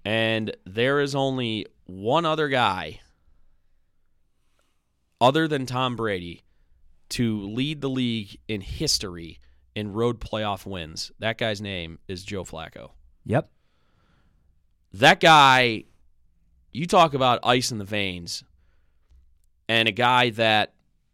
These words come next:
Speaker 1: plays much better in the playoffs than he does in the regular season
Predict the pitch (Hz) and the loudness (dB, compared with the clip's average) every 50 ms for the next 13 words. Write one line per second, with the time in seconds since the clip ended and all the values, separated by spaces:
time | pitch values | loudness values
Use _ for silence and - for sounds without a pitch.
0 | _ _ _ - - - 131 127 131 123 117 113 107 107 104 110 127 147 - - | _ _ _ -10 -8 -4 -2 0 0 0 -2 -4 -6 -8 -4 -2 -2 -2 -2 -6
1 | 107 101 127 127 120 107 98 92 92 90 - _ _ _ _ _ _ - _ _ | -4 0 0 2 2 0 -2 -6 -8 -10 -12 _ _ _ _ _ _ -20 _ _
2 | _ _ _ _ - 117 113 110 95 - - 117 123 117 104 98 95 90 90 - | _ _ _ _ -6 -6 -6 -6 -8 -6 -2 -2 0 0 0 0 -2 -4 -4 -6
3 | - - - - - 110 110 110 107 98 117 117 117 117 113 107 107 - - - | -10 -10 -10 -12 -8 -6 -6 -4 -4 -4 -4 -2 -2 -2 -4 -6 -8 -12 -12 -10
4 | 113 107 101 107 107 101 104 95 92 101 - 113 104 90 92 85 80 82 | -10 -8 -4 -4 -4 -4 -6 -8 -8 -8 -8 -8 -8 -8 -10 -14 -14 -16